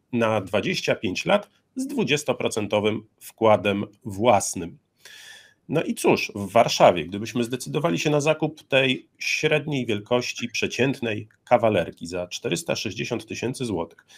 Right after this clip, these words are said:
mielibyśmy dwadzieścia procent wkładu własnego, czyli dziewięćdziesiąt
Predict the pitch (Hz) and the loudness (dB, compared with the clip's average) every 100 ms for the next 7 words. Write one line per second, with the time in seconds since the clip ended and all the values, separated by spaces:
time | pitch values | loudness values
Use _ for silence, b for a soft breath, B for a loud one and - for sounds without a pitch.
0 | B B - 98 127 175 156 - 160 - | B B -6 -2 0 0 -2 -2 -2 -4
1 | 113 101 92 - - 147 120 120 127 123 | -8 -4 -2 0 0 2 0 2 -2 -2
2 | _ - - 110 104 110 110 104 107 107 | _ -12 4 6 6 2 0 -2 0 0
3 | - 107 127 120 - 104 98 98 98 90 | 2 0 0 -2 0 -2 0 -2 -4 -2
4 | 113 110 110 104 117 - 98 | -2 0 -4 -2 -2 -2 -4